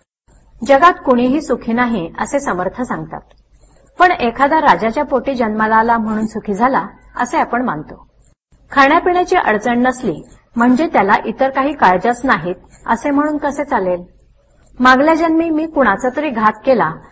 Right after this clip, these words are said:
म्हणून आज हे दुःख वाटेला आले आहे असे आपण म्हणतो आणि त्याबरोबरच फलाशेने कर्म करून पुढील जन्माची तयारी आजच करू लागतो, पण त्यातून सुटण्याचा काही मार्ग पाहत नाही.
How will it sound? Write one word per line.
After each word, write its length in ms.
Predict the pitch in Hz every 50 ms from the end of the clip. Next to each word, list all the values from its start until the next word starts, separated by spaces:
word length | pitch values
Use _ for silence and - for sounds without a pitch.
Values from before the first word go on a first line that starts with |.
| _ _ - -
म्हणून 300 | 226 262 302 320 - -
आज 220 | 214 240 262 254 -
हे 120 | 254 285
दुःख 380 | 247 214 202 - - - - 262
वाटेला 420 | 269 247 185 - - 202 208 214
आले 220 | 202 180 170 185
आहे 340 | 190 202 220 220 220 180 220 - - - -
असे 200 | 196 202 - 262
आपण 220 | 220 - - 185 180
म्हणतो 380 | 175 165 156 151 151 151 - _ _ _ _ _ _ _ _ _ - -
आणि 120 | 220 226
त्याबरोबरच 720 | 220 247 208 208 196 190 180 175 180 190 180 175 - - - _ - - _ _ - -
फलाशेने 540 | 254 262 262 269 277 277 330 320 330 359
कर्म 300 | 349 349 302 233 208 208 214
करून 340 | - 269 262 220 165 160 160 - - _ _ _ _ -
पुढील 280 | 240 247 277 330 330
जन्माची 460 | 285 294 262 240 233 233 233 240 277 247 -
तयारी 360 | 202 185 180 180 175 190 240 - -
आजच 360 | - 185 180 170 233 262 - -
करू 220 | 202 180 165 170
लागतो, 320 | 170 165 160 - - 175 - - _ _ _ _ _ _ _ _ _ _ _ _ - -
पण 120 | 339 349
त्यातून 420 | 339 - 247 196 - - 294 320
सुटण्याचा 520 | 320 - 262 214 - - 220 240 240 - 302
काही 240 | 294 285 285 311 311
मार्ग 300 | 269 240 220 214 208 240
पाहत 340 | 226 220 196 196 196 -
नाही. 140 | 226 190 -